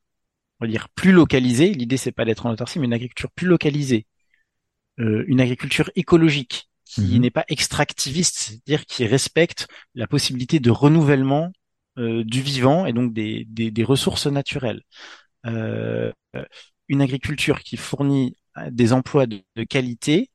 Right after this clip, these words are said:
Speaker 1: et une alimentation de qualité qui répond aux besoins des populations est totalement possible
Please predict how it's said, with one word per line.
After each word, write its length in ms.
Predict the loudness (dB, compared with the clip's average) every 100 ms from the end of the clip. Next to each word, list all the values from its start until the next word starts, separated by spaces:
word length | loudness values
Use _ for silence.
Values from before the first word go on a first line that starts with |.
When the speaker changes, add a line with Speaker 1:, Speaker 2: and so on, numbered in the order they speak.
| _ _ _ _ _ _ _ _ _ _ 0
Speaker 1:
et 280 | 2 2 -2 _
une 140 | 0 2
alimentation 580 | 2 2 0 -4 -4 -2
de 100 | -2
qualité 460 | -2 -6 -4 -6
qui 200 | -2 -2
répond 400 | 2 0 2 -2 2
aux 140 | 0
besoins 640 | 0 4 6 6 2 2
des 120 | -2
populations 680 | -6 -12 -8 -6 -6 -6 -8 -10 _ -20 -20 _ _ _
est 220 | 0 0 0
totalement 460 | 0 2 2 0
possible 720 | 2 0 0 -4 -2 -2 -4